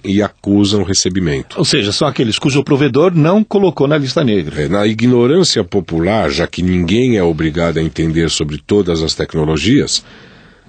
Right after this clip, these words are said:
Speaker 1: continua ele dizendo, as pessoas não sabem a quem ou a que atribuir aquilo. Começam a achar que o problema está no provedor do seu destinatário,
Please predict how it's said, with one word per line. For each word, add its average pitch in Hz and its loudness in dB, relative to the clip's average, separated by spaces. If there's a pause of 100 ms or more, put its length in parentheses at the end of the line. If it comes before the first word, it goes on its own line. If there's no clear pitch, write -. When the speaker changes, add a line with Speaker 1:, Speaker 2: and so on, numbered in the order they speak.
(120)
Speaker 1:
continua 78 -2
ele 92 0
dizendo, 110 -2 (260)
as 143 -2
pessoas 151 0
não 160 2
sabem 92 -2 (340)
a 95 -4
quem 131 -2 (360)
ou 95 2
a 90 -2
que 139 0
atribuir 117 0
aquilo. 95 -2 (400)
Começam 110 0
a 98 0
achar 90 0
que 90 -4
o 76 -2
problema 85 -2
está 73 -4
no 76 -4
provedor 80 -2
do 69 -10
seu - -4
destinatário, 120 -2